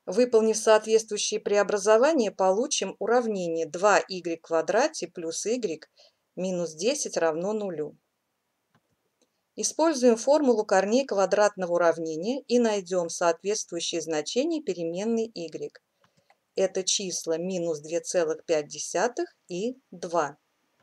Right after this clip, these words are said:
Подставим полученные значения y во второе уравнение и найдем значение переменной x. Минус четыре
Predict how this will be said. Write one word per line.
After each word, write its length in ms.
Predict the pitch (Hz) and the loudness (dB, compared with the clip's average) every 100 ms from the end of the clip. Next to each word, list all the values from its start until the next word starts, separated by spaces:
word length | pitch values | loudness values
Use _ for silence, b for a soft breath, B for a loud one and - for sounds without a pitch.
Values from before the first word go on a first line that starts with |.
| _ _ _ _ _ _ | _ _ _ _ _ _
Подставим 680 | 240 294 - - 220 165 165 | 0 0 2 6 6 6 0
полученные 640 | - 208 214 180 185 175 | 2 4 2 -2 -4 -4
значения 720 | 160 175 175 - 185 165 160 - | -4 -4 -4 -4 -4 -4 -4 -6
y 500 | 180 165 185 302 330 - | -10 -8 -6 -6 -8 -4
во 160 | 175 | -2
второе 520 | 180 185 170 190 294 | 0 4 4 6 4
уравнение 760 | 320 269 262 190 175 160 156 156 _ b b | 4 2 2 0 -4 -4 -6 -8 _ b b
и 80 | 190 | -8
найдем 520 | 190 170 165 202 339 - - | -2 0 2 4 2 -2 -14
значение 760 | - 180 165 - 208 285 220 | -6 -2 -2 0 0 0 -2
переменной 680 | - 170 165 165 202 220 233 | -4 -6 -4 -4 -2 -4 -4
x. 460 | - 165 - - - _ _ _ _ _ | -8 -12 -12 -14 -16 _ _ _ _ _
Минус 460 | - 208 202 165 165 | -8 -4 -2 -2 -4
четыре 640 | - - - 202 254 349 | -6 -8 -4 -2 0 -2